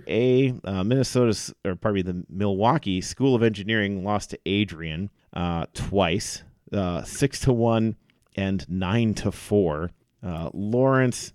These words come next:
went to play, well, played at home against the number seventh ranked Aurora team. They lose six two, and then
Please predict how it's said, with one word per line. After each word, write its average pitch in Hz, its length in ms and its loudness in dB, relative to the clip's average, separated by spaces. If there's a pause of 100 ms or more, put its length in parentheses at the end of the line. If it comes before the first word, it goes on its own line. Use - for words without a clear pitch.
went 107 320 0
to 101 440 0
play, 101 300 -2
well, 90 180 -4
played 120 240 2
at - 160 0
home 110 240 0
against 95 400 -4 (220)
the 85 180 -6
number 104 260 -2
seventh 101 280 -2
ranked 95 280 -2
Aurora 87 640 4
team. 82 380 -6 (380)
They 95 120 -2
lose 87 280 -2
six - 340 -4
two, 139 480 2 (380)
and 104 420 4
then 117 440 2